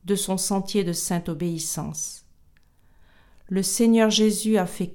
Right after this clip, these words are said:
complètement échouer les plans de Satan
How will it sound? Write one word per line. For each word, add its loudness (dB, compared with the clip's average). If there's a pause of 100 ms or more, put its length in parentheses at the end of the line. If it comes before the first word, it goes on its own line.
complètement 0
échouer 0
les 2
plans 0
de 0
Satan -6